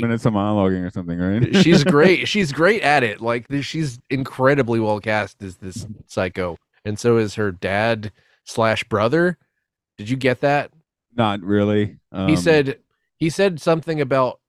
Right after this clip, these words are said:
Speaker 2: their mother. "If only our mother could see you now." And I was like,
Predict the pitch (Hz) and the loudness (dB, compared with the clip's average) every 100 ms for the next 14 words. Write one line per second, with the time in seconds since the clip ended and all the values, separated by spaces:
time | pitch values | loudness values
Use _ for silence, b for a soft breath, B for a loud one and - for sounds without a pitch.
0 | - 117 117 120 117 110 101 92 67 - | -18 -8 -2 0 0 -2 -4 -6 -10 -20
1 | _ _ _ _ _ - 131 151 170 165 | _ _ _ _ _ -8 -4 -2 0 0
2 | 156 117 135 151 139 135 131 123 117 123 | -2 0 4 4 2 2 0 -2 -6 -10
3 | 101 - 120 113 107 98 98 90 82 90 | -10 -10 -6 -4 -4 -6 -8 -10 -12 -18
4 | _ _ _ _ _ - 107 107 117 101 | _ _ _ _ _ -8 -6 -4 -4 -4
5 | 92 - | -4 -14